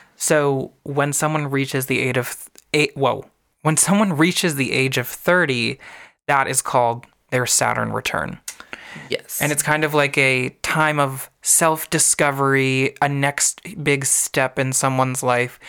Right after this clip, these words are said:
Speaker 1: And so Adele, in her interview with Oprah, I think,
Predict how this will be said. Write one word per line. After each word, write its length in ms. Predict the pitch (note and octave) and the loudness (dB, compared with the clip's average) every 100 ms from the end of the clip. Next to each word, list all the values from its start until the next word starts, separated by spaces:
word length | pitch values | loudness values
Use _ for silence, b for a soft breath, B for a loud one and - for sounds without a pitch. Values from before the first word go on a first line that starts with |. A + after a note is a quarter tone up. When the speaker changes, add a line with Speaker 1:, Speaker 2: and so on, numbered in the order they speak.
| B B - | B B -4
Speaker 1:
And 100 | C#3+ | 0
so 160 | D3+ - | 2 0
Adele, 540 | C#3+ C#3+ D3 D3 D3 | 0 2 2 2 0
in 180 | - C#3 | 0 -2
her 240 | C#3 C3+ | 0 0
interview 720 | - C#3 C#3 C3+ C3 C3 B2 - | 0 0 0 0 -2 -2 -4 -2
with 180 | C3+ - | -4 0
Oprah, 540 | C#3+ C#3+ B2 A#2 B2 C#3+ _ - | 0 0 0 0 -2 -6 _ -6
I 80 | C3 | -6
think, 720 | - - G#3 C#3 C#3+ - | -2 0 2 0 -6 -12